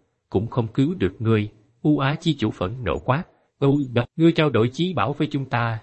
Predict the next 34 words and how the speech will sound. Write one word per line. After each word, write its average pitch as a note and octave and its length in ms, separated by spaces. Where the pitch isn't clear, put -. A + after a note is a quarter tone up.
đối D3+ 140
với E3 180
chúng F#3 180
ta B2+ 200
đều G2+ 140
có C#3+ 160
lợi." E2+ 380
Bàn G2+ 200
Khai A#2+ 220
chi B2+ 160
chủ G#2+ 240
cũng A#2+ 240
nói, C#3+ 300
họ G#2 200
cũng D3 180
không C3 240
muốn D3+ 140
gọi F2+ 300
quá B2 220
nhiều G#2+ 280
vũ A2 160
trụ E2 180
chi G#2 160
chủ, E2 280
vì C3 140
một B2 160
khi - 180
một - 180
đám C#3 200
vũ A#2 140
trụ F#2+ 240
chi A#2+ 160
chủ A2 220
tử A2 200